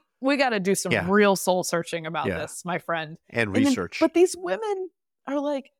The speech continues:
Speaker 1: "Some man they're dating is, they just met is in danger." And
Speaker 2: Oh,
Speaker 1: they're,
Speaker 2: yeah.
Speaker 1: they're cutting checks for sixteen thousand dollars.
Speaker 2: No, I, I saw the same one you're talking about, that guy,
Speaker 1: Yes.
Speaker 2: because he was so, and they're like, "I can't believe he's in love with me.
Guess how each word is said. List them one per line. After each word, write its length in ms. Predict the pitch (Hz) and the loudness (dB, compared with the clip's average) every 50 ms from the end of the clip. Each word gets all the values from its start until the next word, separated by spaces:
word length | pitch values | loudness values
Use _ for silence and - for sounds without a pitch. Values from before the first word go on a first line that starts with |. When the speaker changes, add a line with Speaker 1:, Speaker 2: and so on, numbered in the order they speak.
| _ _ | _ _
Speaker 1:
"Some 340 | - - - 247 262 262 240 | -10 -2 0 0 0 2 0
man 260 | 226 233 277 285 294 302 | -2 -2 -2 -4 -4 -4
they're 120 | 285 285 | -6 -6
dating 380 | 240 254 262 277 294 311 294 269 | -6 -6 -6 -6 -6 -6 -8 -8
is, 180 | 294 277 262 - _ | -8 -8 -10 -12 _
they 160 | 185 214 214 | 0 2 2
just 360 | 202 180 - 247 285 - - 269 | 2 4 4 2 2 2 0 2
met 180 | 254 294 277 | 2 4 4
is 140 | 269 277 247 | 4 4 4
in 160 | 240 240 233 | 4 2 2
danger." 400 | 214 240 247 277 294 269 226 214 | 2 0 0 -2 -2 -2 -2 -4
And 180 | 196 - - 135 | -2 0 2 4
Speaker 2:
Oh, 120 | 135 139 | 6 6
Speaker 1:
they're, 80 | 135 135 | 4 4
Speaker 2:
yeah. 260 | 120 113 107 92 87 92 | 2 2 0 0 0 2
Speaker 1:
they're 180 | - 302 359 - | 2 2 2 2
cutting 400 | - - - - - - 254 240 | 0 0 2 2 2 2 0 -2
checks 400 | 247 - - 370 349 - - - | -2 -2 -4 -4 -4 -6 -10 -10
for 160 | - - 320 | -6 -4 -4
sixteen 640 | 311 - - 370 359 - - - 381 381 370 359 339 | -4 -2 -2 -2 -2 -2 -6 -6 -4 -2 -2 -2 -2
thousand 560 | - 320 302 302 339 370 339 269 339 339 311 | 0 0 0 2 2 0 2 2 2 2 2
dollars. 340 | 247 359 339 370 392 427 - - _ - - - | 4 4 6 6 6 4 2 0 _ -18 -16 -6
Speaker 2:
No, 260 | - 131 131 131 131 | 0 2 4 4 4
I, 280 | 131 - - 131 160 - - - - _ | 2 2 2 0 0 -2 -4 -10 -12 _
I 100 | - 151 | -4 -2
saw 240 | 151 - - - 175 | -2 0 0 0 2
the 140 | 151 131 120 | 2 0 -2
same 320 | - - - 139 127 120 | -2 0 0 0 0 2
one 180 | 110 113 110 98 | 0 -2 -2 -2
you're 120 | 92 90 | -4 -10
talking 440 | - - - 117 107 - - - 95 | -12 -4 0 0 0 0 -2 -8 -12
about, 360 | 87 78 90 85 82 87 - | -10 -8 -8 -8 -8 -10 -10
that 120 | - 95 - | -8 0 4
guy, 80 | 247 | 6
Speaker 1:
Yes. 400 | 277 277 294 302 302 285 262 226 | 6 6 6 4 4 2 0 -2
Speaker 2:
because 260 | - 123 - 151 143 - | -4 0 0 0 2 4
he 80 | 190 | 2
was 120 | 214 185 - | 2 4 4
so, 100 | 220 208 - _ _ _ - - | 2 2 2 _ _ _ 0 0
and 120 | 143 123 | 2 4
they're 80 | 135 135 | 4 2
like, 220 | 123 113 110 - | 2 0 -2 -4
"I 60 | - - - | -10 -18 -20
can't 240 | - - 87 82 - | -16 -14 -14 -16 -16
believe 300 | - 80 85 92 117 - | -18 -20 -18 -18 -18 -14
he's 280 | - - 117 123 120 110 | -10 -6 -6 -4 -4 -2
in 80 | 147 143 147 | -2 2 4
love 200 | 165 185 175 175 | 4 4 4 4
with 180 | 196 202 175 | 4 2 2
me. 540 | 185 202 254 285 294 294 240 160 - 113 - | 0 -2 0 0 0 0 -2 -4 -6 -10 -12